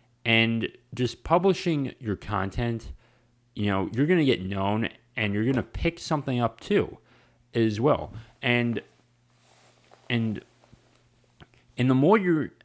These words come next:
at your craft, you're gonna learn some new tips and tricks on your own. And what we've lost in the era of the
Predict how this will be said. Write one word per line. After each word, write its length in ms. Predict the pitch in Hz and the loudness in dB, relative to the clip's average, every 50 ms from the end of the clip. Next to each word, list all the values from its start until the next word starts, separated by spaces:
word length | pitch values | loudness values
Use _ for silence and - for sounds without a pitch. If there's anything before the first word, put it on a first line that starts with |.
| _ - | _ 2
at 220 | 110 117 - - | 4 4 4 2
your 100 | 117 98 | 0 -4
craft, 460 | - - - 104 98 107 120 - - | -4 -2 0 4 4 4 4 2 0
you're 140 | 107 123 135 | -2 0 2
gonna 340 | 165 185 175 151 139 - - - _ _ _ _ _ _ _ - | 2 2 2 2 2 0 -4 -10 _ _ _ _ _ _ _ -8
learn 440 | 117 104 120 120 120 120 120 117 - - _ - | -2 0 2 2 2 2 2 0 -4 -6 _ -16
some 240 | - - 113 101 101 | -10 -6 -4 -2 0
new 160 | 107 107 104 | 0 -2 -2
tips 300 | - - 117 110 - - | -2 -2 -2 -2 -2 -2
and 120 | 92 87 | -4 -4
tricks 460 | - - - 120 - - - - - - - | -4 -2 -2 -2 -2 -2 -8 -14 -14 -12 -6
on 160 | - 107 98 92 | -4 -2 -2 -2
your 160 | 90 90 101 | -2 0 0
own. 280 | 123 107 78 67 71 - - _ _ _ _ _ _ _ _ _ _ _ | 0 0 -2 -4 -10 -16 -20 _ _ _ _ _ _ _ _ _ _ _
And 500 | - 110 107 104 101 104 104 101 95 - - _ _ _ _ _ _ _ _ _ | 2 4 4 4 4 4 2 0 -2 -4 -4 _ _ _ _ _ _ _ _ _
what 240 | - 113 131 - - | -2 0 0 2 2
we've 200 | 147 147 127 120 | 2 2 2 2
lost 580 | 135 165 202 220 226 208 185 - - - - - | 2 4 6 6 6 6 4 0 -4 -12 -12 -12
in 520 | - - 139 131 127 127 123 123 123 120 - - - _ _ _ _ _ _ _ _ _ _ _ _ | -6 -2 0 0 2 2 0 0 -2 -4 -6 -12 -20 _ _ _ _ _ _ _ _ _ _ _ _
the 300 | - 101 117 120 117 - _ | -6 -4 -2 -2 -2 -2 _
era 460 | 113 113 113 117 123 123 123 120 - - | 4 4 6 6 6 6 6 6 4 2
of 400 | 107 107 104 104 101 101 95 90 | 2 2 4 4 4 2 2 0
the 280 | 98 98 98 98 87 | -2 -2 -2 -2 -4